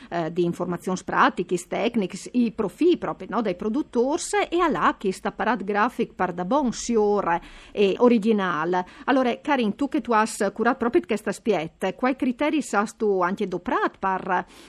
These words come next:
contà, per immagine, se tall'implant grafic la storia visionaria e antiche di, dal Pignul, pensate appunto di Ben Little?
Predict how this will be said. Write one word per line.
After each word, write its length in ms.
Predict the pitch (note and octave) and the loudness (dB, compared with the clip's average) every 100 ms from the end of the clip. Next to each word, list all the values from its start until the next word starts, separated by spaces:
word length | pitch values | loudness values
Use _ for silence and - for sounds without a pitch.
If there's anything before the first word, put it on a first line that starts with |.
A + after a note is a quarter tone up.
| - | -20
contà, 640 | - G#3 F#3+ - F#4+ F#4 D3+ - - | -4 -2 -2 0 0 0 -2 -14 -4
per 140 | G3+ | -2
immagine, 720 | G3 G#3 A#3+ B3+ G#3+ F#3 F3 E3+ | 2 4 6 4 2 -2 -4 -4
se 160 | A3 | -4
tall'implant 720 | G3+ C4 A#3 F#3 G#3 A3+ A3 | 0 0 2 0 0 2 2
grafic 520 | G3+ F#3+ G#3 - A#3 - | 0 2 2 2 -6 -4
la 100 | F#3+ | -6
storia 600 | - G#3+ A3 A3+ G3+ F#3 - - - | -4 0 0 2 0 -2 -8 -20 -10
visionaria 1000 | G#3 G#3+ C4 B3+ A3+ B3+ C4 A3 F3 E3+ | 0 4 6 6 6 6 4 4 2 0
e 140 | F#3 | 2
antiche 800 | G3+ F#3+ F#3 D4+ E4 G3+ F3+ E3 D3+ | 2 0 0 4 4 4 -2 -4 -6
di, 420 | G3 F#3 F3+ F3 | 0 2 4 2
dal 160 | F3 F#3 | 0 -2
Pignul, 460 | A3 G3+ A3+ C4 C4 | 0 2 4 4 2
pensate 520 | G#3 F#3+ - F3+ F#3 | -4 -4 -2 -2 -2
appunto 480 | F3+ E3 E3 F3 F#3 | -8 -10 -10 -8 -8
di 300 | F3+ F3+ F3 | -6 -6 -4
Ben 180 | G3 F#3 | -4 -4
Little? 400 | E3+ - E3 | -8 -12 -18